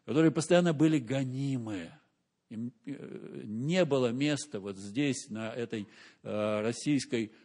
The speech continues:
почве. Их ссылали на окраины Российской империи. Они вынуждены бе-, были бежать, э, за, за рубеж. А, вот. В защиту, в защиту этих людей часто выступал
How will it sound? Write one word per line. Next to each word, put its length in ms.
почве. 460
Их 120
ссылали 960
на 180
окраины 580
Российской 560
империи. 600
Они 220
вынуждены 500
бе-, 340
были 280
бежать, 640
э, 840
за, 420
за 460
рубеж. 600
А, 280
вот. 380
В 160
защиту, 880
в 120
защиту 520
этих 380
людей 280
часто 360
выступал 680